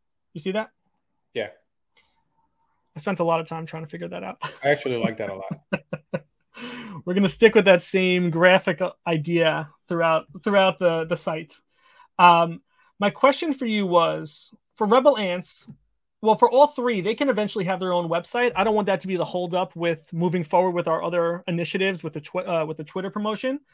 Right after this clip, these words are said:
Speaker 1: So for now, we can just keep it as coming soon. But what do we wanna do with, with Jeremy's right now? Because you have a number of Jeremy's. Do we wanna make this so that you can you can actually mint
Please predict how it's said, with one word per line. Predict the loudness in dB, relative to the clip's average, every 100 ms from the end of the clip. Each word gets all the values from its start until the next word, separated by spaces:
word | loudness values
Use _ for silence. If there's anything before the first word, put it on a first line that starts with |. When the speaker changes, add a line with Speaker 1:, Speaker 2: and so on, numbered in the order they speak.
| _ _ _
Speaker 1:
So | -4
for | -2
now, | -4 -2 0 0 -2 -10 -8
we | -2
can | -2
just | -2
keep | -6 -6 -2
it |
as | -2 -2
coming | -4 -6 -6
soon. | -8 -6 -4 -2
But | -2 -2 -4 _ _ _ _ _ _
what | 0
do | 2
we | 4
wanna | 2 2
do | 0 -2
with, | -2 -4 _
with | -8 -8
Jeremy's | -2 0 0 0
right | 0 0
now? | -4 -6
Because | -6 -6
you | -2
have | -2
a |
number | -2 0 -2
of | -2
Jeremy's. | -4 -4 -6 -10 -16 _ _ _ _
Do | -2
we | 2
wanna | 4 2
make | -2 -6 -4
this | -4 -4
so | -8
that | -6
you | -8
can | -6 -6 -6 -12 _ _ _
you | -6
can | -2
actually | -2 -2 -4
mint | -2 -4 -8 -18